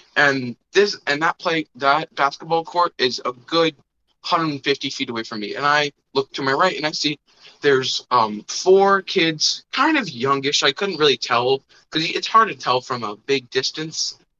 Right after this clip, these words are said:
And so I'm like, Oh, you know, a good fun way to, uh, you know, re-, uh,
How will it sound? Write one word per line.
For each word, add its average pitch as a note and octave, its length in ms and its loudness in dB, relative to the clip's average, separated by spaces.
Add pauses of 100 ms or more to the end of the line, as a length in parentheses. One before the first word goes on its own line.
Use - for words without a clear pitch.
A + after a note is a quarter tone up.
(200)
And B2 440 0 (1040)
so - 160 0
I'm D#3 100 2
like, E3 220 0
Oh, C3+ 340 2 (120)
you C3+ 100 -6
know, B2 220 0
a C#3 60 0
good D3 260 -2 (480)
fun C#3+ 360 2
way D3 380 0 (200)
to, D3+ 440 -2 (280)
uh, G#2+ 320 0 (560)
you B2 80 -6
know, A#2 280 0 (260)
re-, B2+ 260 -2
uh, A2 340 2